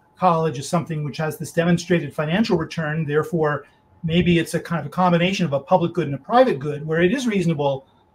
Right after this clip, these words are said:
to spend something on college or to borrow some money on college. And then, then the questions become that what, you know, how much is too much? How much borrowing is too much? How much spending is too much? So that's not a crisp answer,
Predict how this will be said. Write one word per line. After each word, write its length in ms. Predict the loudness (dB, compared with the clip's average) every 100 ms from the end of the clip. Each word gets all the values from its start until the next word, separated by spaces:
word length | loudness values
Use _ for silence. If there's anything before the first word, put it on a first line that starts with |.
| _
to 80 | -12
spend 360 | -2 0 0 0
something 380 | 0 0 -2 -6
on 180 | -6
college 440 | -4 -4 -2 -2 -2
or 80 | -2
to 80 | -4
borrow 320 | -2 -2 -2
some 300 | -2 4 6
money 180 | 6 2
on 160 | -4
college. 400 | -6 -6 -4 -2
And 140 | 2 2
then, 140 | 2
then 160 | 4 2
the 60 |
questions 460 | 4 4 2 0 -6
become 520 | -6 -2 -2 -2 -6 -12 _ _ _ -16
that 140 | -10
what, 300 | 2 4 4 -2
you 80 | -2
know, 60 |
how 120 | 0
much 220 | 2 2 -2
is 100 | -6
too 160 | -2
much? 340 | -2 -4 -12 -20 _ _ -6
How 80 |
much 200 | -4 -2 0
borrowing 360 | 2 2 0
is 120 | -4
too 180 | -6 -6
much? 360 | -2 -2 -2 -10 -20 _ _
How 160 | -2 2
much 400 | 2 0 -6 -10
spending 360 | -10 -2 0 0
is 80 | 0
too 100 | 0
much? 280 | 0 0 4
So 200 | 4 2 -6 _ -2
that's 120 | 2
not 200 | 4 2
a 40 |
crisp 500 | 0 0 0 0 -10 _ -4
answer, 520 | -2 -2 -4 -6